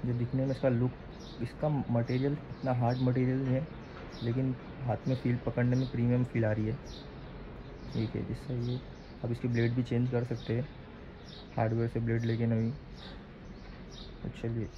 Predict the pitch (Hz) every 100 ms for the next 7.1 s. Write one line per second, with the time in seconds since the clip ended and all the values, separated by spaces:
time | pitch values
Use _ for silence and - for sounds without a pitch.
0 | - - - - - 117 117 113 - 127
1 | 147 - - - - - 117 117 120 -
2 | 117 117 120 - - - 120 113 123 -
3 | - - 120 - - - - - - -
4 | - - - - - - - - - -
5 | - - - - - - - 143 123 127
6 | 135 120 123 - 135 135 135 127 123 127
7 | 151